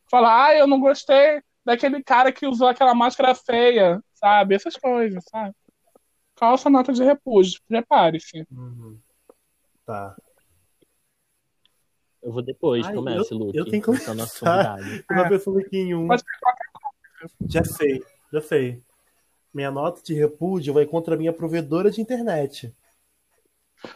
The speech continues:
Speaker 1: Ai, todo mundo aqui, gente, que
Speaker 2: Porque ela
Speaker 1: doido.
Speaker 2: podia, ela podia estar estável, ela podia estar bonitinha, tá desde o começo da semana, ela tá muito ruim.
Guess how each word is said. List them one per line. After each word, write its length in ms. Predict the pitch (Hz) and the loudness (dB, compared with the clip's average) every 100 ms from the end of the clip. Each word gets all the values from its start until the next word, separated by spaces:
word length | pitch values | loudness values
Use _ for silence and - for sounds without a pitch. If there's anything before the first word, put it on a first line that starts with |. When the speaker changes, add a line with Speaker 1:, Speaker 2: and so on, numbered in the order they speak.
| _ | _
Speaker 1:
Ai, 200 | 202 226 | 2 2
todo 300 | 233 220 214 | 2 2 2
mundo 280 | 349 392 240 | 2 4 4
aqui, 320 | 240 - 208 208 | 2 0 0 2
gente, 480 | 247 233 220 - - | 4 4 4 2 -6
que 120 | 226 | -2
Speaker 2:
Porque 140 | 214 | 4
ela 260 | 247 226 190 | 6 6 4
Speaker 1:
doido. 280 | 202 196 190 | 4 2 0
Speaker 2:
podia, 200 | 143 123 - | -8 -16 -8
ela 180 | 160 170 | -4 -4
podia 340 | 196 151 196 | -4 -6 -6
estar 220 | 240 180 | -4 -6
estável, 600 | 170 - 143 127 131 139 151 | -6 -6 -6 -4 -4 -4 -4
ela 120 | 156 | -8
podia 260 | 160 156 | -8 -10
estar 140 | 202 214 | -8 -10
bonitinha, 720 | 185 185 180 - 135 135 139 _ _ - - | -10 -10 -12 -10 -8 -6 -10 _ _ -16 -10
tá 80 | 147 | -6
desde 260 | 151 165 | -6 -6
o 40 | - | -6
começo 220 | 156 160 | -8 -6
da 80 | 160 | -10
semana, 520 | - 180 151 143 135 | -10 -8 -4 -4 -4
ela 80 | 139 | -8
tá 160 | - | -8
muito 640 | 165 156 151 156 185 165 135 | -8 -8 -4 -2 -4 -6 -6
ruim. 320 | 127 131 | -4 -6